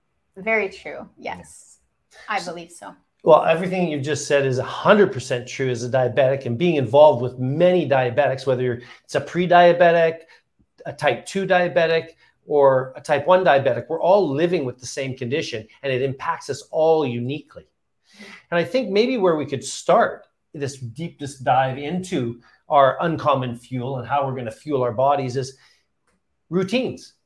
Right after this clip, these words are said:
Speaker 2: because what we do in our everyday life affects what we need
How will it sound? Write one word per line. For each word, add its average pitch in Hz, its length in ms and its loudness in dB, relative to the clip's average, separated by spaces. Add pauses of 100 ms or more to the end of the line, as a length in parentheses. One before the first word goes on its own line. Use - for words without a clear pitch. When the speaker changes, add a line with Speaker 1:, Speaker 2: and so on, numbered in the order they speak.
(120)
Speaker 2:
because 175 300 0
what 247 260 0
we 254 160 -4
do 208 440 -2
in 202 100 2
our 147 140 2
everyday 160 520 -2
life 139 500 -2
affects - 640 -6 (220)
what 180 240 -2
we 165 180 -4
need 180 640 -4